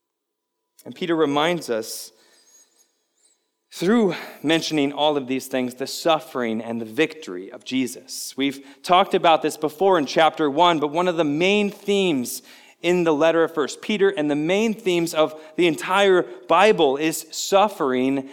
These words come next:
and then glory. This was the path of Jesus, and this is the path that his followers travel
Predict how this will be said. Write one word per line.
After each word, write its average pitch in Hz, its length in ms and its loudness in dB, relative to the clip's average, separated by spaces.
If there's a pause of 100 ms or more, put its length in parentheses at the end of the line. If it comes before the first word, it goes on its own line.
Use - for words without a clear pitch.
(140)
and 131 260 -2
then 170 380 0
glory. 139 800 0 (840)
This 190 360 0
was 170 140 -4
the 175 100 -6
path 151 560 0 (220)
of 131 160 -6
Jesus, 113 880 -8 (580)
and 123 160 -8
this 170 220 -4
is 147 100 -12
the 135 80 -8
path 120 420 -4
that 110 100 -12
his 117 180 -12
followers 123 680 -4
travel 101 600 -4